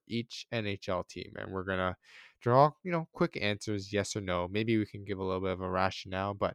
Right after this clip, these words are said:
hopefully we can fly through these t-, um, questions and, you know, give everyone just, like, a quick, you know, overview of what, uh, each team is gonna bring this N H L season. Are you ready to start there, Anson?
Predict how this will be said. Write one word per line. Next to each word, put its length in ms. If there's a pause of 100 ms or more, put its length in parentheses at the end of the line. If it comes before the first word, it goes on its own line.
(360)
hopefully 260
we 100
can 100
fly 380
through 260
these 200
t-, 200 (120)
um, 340 (140)
questions 600
and, 200
you 120
know, 200 (800)
give 160
everyone 380
just, 140
like, 100
a 160
quick, 480
you 100
know, 240 (960)
overview 640
of 180
what, 200 (180)
uh, 220
each 240
team 180
is 120
gonna 160
bring 260
this 180
N 140
H 160
L 100
season. 460 (220)
Are 80
you 100
ready 180
to 120
start 280
there, 200
Anson? 340